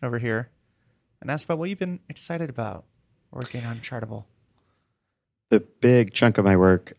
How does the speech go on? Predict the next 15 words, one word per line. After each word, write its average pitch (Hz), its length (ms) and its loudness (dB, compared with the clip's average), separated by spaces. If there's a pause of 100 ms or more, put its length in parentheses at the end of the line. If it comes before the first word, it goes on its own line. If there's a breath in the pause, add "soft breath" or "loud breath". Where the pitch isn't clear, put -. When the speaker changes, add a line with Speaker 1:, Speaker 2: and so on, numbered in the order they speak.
Speaker 2:
lately 90 460 4
has 85 180 0
been 85 180 0
improving 85 960 0
our 82 520 -2
ad 85 280 2
attribution 82 680 -2
product, 78 500 -6
which 85 200 -6
we 80 80 -4
call 78 240 -4
Smart 82 340 -2
Ads. 73 400 -8 (480 soft breath)
Uh, 80 380 -2
so 90 260 2